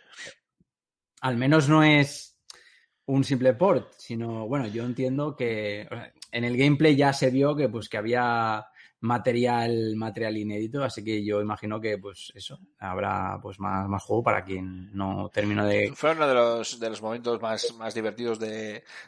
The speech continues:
Speaker 2: de la gala, ¿no? Por el guiño que hizo con lo de la caja al Metal Sl-, al Metal Slug, iba a decir, <laughs> al Metal Gear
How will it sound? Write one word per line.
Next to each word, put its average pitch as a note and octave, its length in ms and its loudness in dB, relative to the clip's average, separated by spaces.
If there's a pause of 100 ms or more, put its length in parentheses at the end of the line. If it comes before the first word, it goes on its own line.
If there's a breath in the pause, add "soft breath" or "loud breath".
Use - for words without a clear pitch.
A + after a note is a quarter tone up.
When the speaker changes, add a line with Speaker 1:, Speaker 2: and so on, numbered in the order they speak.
Speaker 2:
de G#2+ 140 -2
la G2 120 0
gala, G#2+ 240 2
¿no? A2+ 140 -4
Por G#2 140 -4
el G2 280 -12
guiño A2 320 -8
que G2+ 100 -10
hizo G#2+ 240 -8
con G2+ 140 -10
lo G2+ 60 -12
de F#2+ 80 -12
la F#2+ 120 -12
caja G2 720 -4 (320 loud breath)
al F2+ 280 -10
Metal G2+ 240 -10
Sl-, F2+ 240 -14
al F2+ 480 -6
Metal F#2 240 -12
Slug, D2+ 220 -14
iba D#2+ 80 -14
a C#2 40 -16
decir, - 240 -18
<laughs> - 120 -18
al G#2 140 -12
Metal G#2+ 280 -12
Gear G#2 720 -4